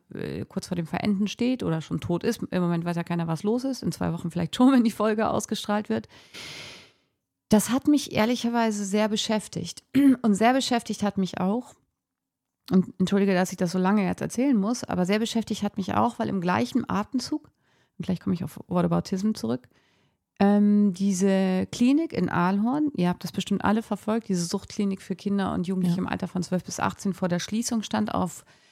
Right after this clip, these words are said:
Speaker 1: äh, Grund mangelnder finanzieller Unterstützung der Rentenversicherung. Kurz zusammengefasst, das ist bis zum Status quo nicht geregelt. Das heißt, die Rentenversicherung weigert sich, das Geld zu bezahlen und der Klinikbetrieb wird abgewickelt.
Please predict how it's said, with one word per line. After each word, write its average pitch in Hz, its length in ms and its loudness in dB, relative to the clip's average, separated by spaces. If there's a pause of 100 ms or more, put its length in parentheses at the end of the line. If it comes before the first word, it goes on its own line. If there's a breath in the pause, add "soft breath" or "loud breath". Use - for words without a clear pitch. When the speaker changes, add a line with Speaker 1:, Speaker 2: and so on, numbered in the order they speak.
(160 soft breath)
Speaker 1:
äh, 190 180 0
Grund 196 280 2
mangelnder 202 340 2
finanzieller 185 500 -2
Unterstützung 185 540 -4
der 165 140 -2
Rentenversicherung. - 880 -4 (640 soft breath)
Kurz - 260 0
zusammengefasst, 269 680 2
das 190 120 -6
ist - 220 -4
bis 226 200 -2
zum 214 140 -2
Status 190 380 -4
quo 185 340 0 (340)
nicht 202 400 4
geregelt. 208 500 0
Das 190 120 -8
heißt, 185 220 0
die 180 60 -2
Rentenversicherung 175 760 -2
weigert 170 260 2
sich, 170 120 -10
das - 160 -10
Geld 175 200 -4
zu - 80 -16
bezahlen 233 400 2
und 240 60 2
der 190 100 0
Klinikbetrieb 208 600 0
wird - 220 0
abgewickelt. - 640 -4